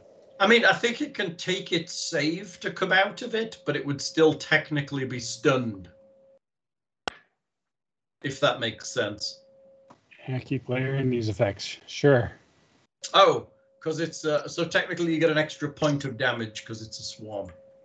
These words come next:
Speaker 2: Hmm. Four points. Woohoo.
Speaker 1: Better than no points. Better than no points. Damage.
Speaker 2: What other points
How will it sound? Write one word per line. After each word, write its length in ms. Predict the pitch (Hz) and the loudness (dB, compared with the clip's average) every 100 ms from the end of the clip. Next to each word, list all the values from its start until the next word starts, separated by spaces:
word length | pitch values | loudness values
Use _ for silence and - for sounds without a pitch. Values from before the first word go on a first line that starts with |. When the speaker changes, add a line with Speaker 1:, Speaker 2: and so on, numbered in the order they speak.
| - - | -20 4
Speaker 2:
Hmm. 260 | 185 170 117 - _ _ _ _ _ _ _ _ - - - | 10 10 8 2 _ _ _ _ _ _ _ _ -20 -20 -10
Four 180 | - 202 | 2 4
points. 420 | 202 156 95 - - _ _ - - | 6 4 2 -8 -18 _ _ -20 -2
Woohoo. 420 | 202 226 220 120 - _ _ _ _ _ _ _ | 4 6 6 6 0 _ _ _ _ _ _ _
Speaker 1:
Better 200 | - 90 | -18 -12
than 160 | - 165 | -10 -8
no 160 | 226 240 | -6 -6
points. 640 | - 180 170 - - - _ _ | -8 -10 -10 -12 -14 -14 _ _
Better 220 | - 98 | -16 -12
than 160 | 127 185 | -10 -6
no 160 | 240 | -6
points. 600 | - 175 180 175 - - | -6 -8 -10 -12 -12 -8
Damage. 460 | - 107 104 - - - - - - | -4 -4 -4 -8 -14 -18 -20 -20 -10
Speaker 2:
What 200 | 151 147 453 480 | 0 2 4 6
other 500 | 143 147 151 151 143 _ _ | 6 8 8 8 6 _ _
points 840 | 139 139 139 - - - - - | 2 2 2 -6 -12 -10 -10 -12